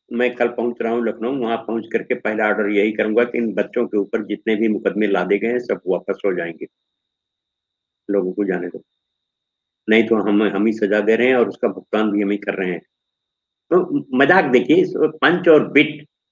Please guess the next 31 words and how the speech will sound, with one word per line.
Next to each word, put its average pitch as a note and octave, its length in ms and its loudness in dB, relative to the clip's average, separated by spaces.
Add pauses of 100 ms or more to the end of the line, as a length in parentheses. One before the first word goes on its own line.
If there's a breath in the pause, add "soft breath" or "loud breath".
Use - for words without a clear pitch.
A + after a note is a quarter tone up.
(380)
उस D3+ 120 2
generation B2+ 580 2
में D3 100 2
कितना - 360 -2
कमाल A#2+ 420 0
का C#3+ 120 2
था F#2+ 200 -6
ये। E2 200 -10 (1300)
और D3+ 100 2
हम B2+ 200 -2
लोग B2 180 -4
साहब F#2+ 260 -4 (520)
पंडित G2 200 -4
जी F#2+ 80 -6
को F#2+ 120 -8
प्रणाम F#2+ 280 -6
किए, - 160 -6
चले F#2 260 -4
आए। C3+ 140 -6 (420)
एक D3+ 160 2
और - 320 0 (340)
मजेदार A2 360 4
किस्सा G#2 340 -6
सुना E2 220 -8
दूं, - 120 -12 (1200)
उसी D3+ 160 2
जमाने A2 320 2
की - 140 -8
बात। - 140 -8 (440)
हमारे A2 220 4
एक G#2+ 140 -4